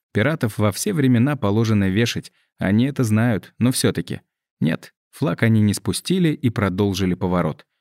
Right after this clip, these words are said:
Что ж, это ваше право. «Пли!» И снова попадание. Не такое смертельное, как по второму, но зато тремя орудиями сразу.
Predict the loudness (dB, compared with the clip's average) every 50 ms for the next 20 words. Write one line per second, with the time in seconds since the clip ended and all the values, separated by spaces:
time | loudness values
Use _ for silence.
0 | _ _ _ -12 -6 -4 -4 -4 -4 -8 -12 -16 _ _ -6 -4 -2 -2 0 0
1 | 0 -2 -2 -4 -4 -2 -2 -2 -2 -2 -4 -8 -12 _ _ _ _ _ _ _
2 | _ _ _ _ _ 2 2 4 4 4 6 4 4 4 0 -4 _ _ _ _
3 | _ _ _ -4 -2 -2 2 2 2 2 2 0 -2 -6 -6 -2 -2 0 2 2
4 | 0 0 -2 -2 -4 -8 -12 _ _ _ _ _ 2 2 2 2 0 0 2 2
5 | 2 2 2 0 0 0 0 -2 0 2 2 2 2 0 -2 -4 -8 -6 -6 -6
6 | -4 -2 -2 0 0 0 -2 -2 -4 -8 -12 _ _ _ _ 2 2 2 2 0
7 | -2 -2 -2 -4 -4 -2 0 2 4 4 4 4 2 0 0 0 2 2 4 4
8 | 4 4 2 2 2 2 2 0 0 0 0 0 0 -2 -4 -8 -12